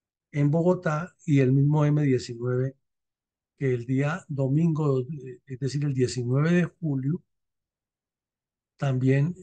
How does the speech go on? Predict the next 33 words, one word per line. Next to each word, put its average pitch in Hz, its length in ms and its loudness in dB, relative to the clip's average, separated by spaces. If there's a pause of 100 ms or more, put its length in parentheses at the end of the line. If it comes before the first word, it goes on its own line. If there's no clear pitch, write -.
(140)
participó 135 960 -2 (520)
en 117 560 -4 (440)
un 143 140 2
ataque 147 380 -2
terrorista 120 720 -4
contra 120 360 -4
la 110 120 -10
estación 120 460 -6
de 131 100 -2
policía 127 760 -2 (760)
en 107 680 -6 (220)
el 120 180 -2
barrio 131 360 2
Olaya 139 340 4
de 131 100 0
Bogotá, - 400 -10
dejando 123 480 -4 (560)
dos 131 300 -2
policías 120 520 -2
heridos 135 480 2
y 135 60 -12
el - 100 -16
robo 131 260 0
de 135 100 4
unas 131 220 0
armas. - 500 -2 (800)
Eh, 127 220 -2
también 131 500 2
en 151 140 4
el 127 180 2
barrio 131 300 2
El 143 140 0
Tunal 135 540 -2